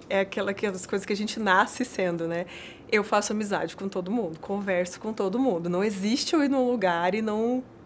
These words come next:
sair batendo papo com as pessoas. Então, esse, essa habilidade social eu coloco em prática em eventos de empreendedorismo, por exemplo. Em Curitiba tem vários,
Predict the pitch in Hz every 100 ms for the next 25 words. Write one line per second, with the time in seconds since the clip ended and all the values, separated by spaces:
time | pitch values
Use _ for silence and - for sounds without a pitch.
0 | - - - 220 202 220 226 254 - 180
1 | - 247 233 233 - - 196 170 165 180
2 | 202 220 - - - - 208 - 247 214
3 | 180 175 208 214 208 220 190 202 285 -
4 | 247 269 - 180 170 185 262 - - 196
5 | 196 214 202 190 - 285 240 170 180 -
6 | - 240 - - - - 220 220 254 285
7 | 262 226 233 220 226 240 220 208 202 202
8 | 202 160 165 - 175 180 175 175 175 175
9 | 196 196 - 208 226 294 370 269 208 180
10 | 160 -